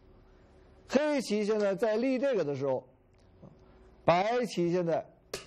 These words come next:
做这个眼了。那么说，刚才黑棋立这时候不能怎么，他不能直接做这个眼呢？哎，他不能做这个眼。他做这个眼，你不是立这个，你是这么吃去了。这个要开大劫了，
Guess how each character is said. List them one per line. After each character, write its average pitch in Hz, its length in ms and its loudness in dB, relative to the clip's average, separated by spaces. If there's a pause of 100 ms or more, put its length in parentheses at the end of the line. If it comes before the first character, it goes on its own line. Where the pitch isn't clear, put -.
(260)
做 170 220 2
这 160 160 2
个 131 80 2
眼 110 140 -2
了。 - 200 -16 (1700)
那 302 220 2
么 220 120 2
说， 240 140 0
刚 285 200 0
才 294 100 0
黑 285 220 0
棋 269 120 0
立 302 220 0
这 254 140 2
时 233 60 2
候 247 80 0
不 254 100 -4
能 269 160 -2
怎 175 180 -4
么， 214 180 -4
他 233 180 -6
不 247 80 -4
能 247 120 -4
直 233 140 -8
接 254 160 -2
做 247 160 0
这 220 100 0
个 208 60 0
眼 135 180 0
呢？ 123 180 -10
哎， 185 200 0 (220)
他 214 120 2
不 233 140 0
能 170 140 0
做 120 160 -4
这 107 100 -4
个 95 80 -6
眼。 - 160 -10 (380)
他 285 180 2
做 294 180 0
这 277 120 2
个 247 80 2
眼， 202 200 0
你 156 140 -2
不 185 160 -4
是 254 140 -2
立 240 180 0
这 208 180 0
个， 123 80 -4
你 135 160 -6
是 196 140 -4
这 302 140 0
么 214 100 -2
吃 147 240 -6
去 131 120 -8
了。 101 120 -8 (2500)
这 285 220 4
个 196 100 2
要 165 140 0
开 220 200 -4
大 185 160 -2
劫 120 240 -6
了， 175 120 -6